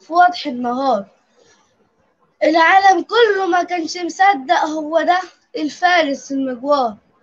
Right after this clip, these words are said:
كان عدوه بيفر منه قبل ما يسمع صوته.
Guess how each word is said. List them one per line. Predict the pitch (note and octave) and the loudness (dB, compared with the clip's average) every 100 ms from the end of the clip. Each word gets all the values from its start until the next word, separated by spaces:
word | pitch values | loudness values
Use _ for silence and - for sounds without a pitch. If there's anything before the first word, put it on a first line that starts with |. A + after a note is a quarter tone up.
| _ _ - | _ _ -8
كان | D#4 E4 | -2 2
عدوه | E4 E4+ E4 G4+ F#4+ F#4+ F#4 | 2 2 -2 -4 -4 -6 -6
بيفر | F#4 E4+ F#4 F#4 | -8 -2 -2 -2
منه | F#4 F4+ G#4+ G#4 F#4+ F4+ E4 | -6 -4 -2 -2 -4 -2 0
قبل | F4 F4 E4 | 0 -2 -2
ما | E4 | -2
يسمع | F4 G4 E4 D4 B3 | -2 -6 -4 -4 -4
صوته. | B3 E4 D#4 A#3+ G#3 | -4 -4 -4 -6 -12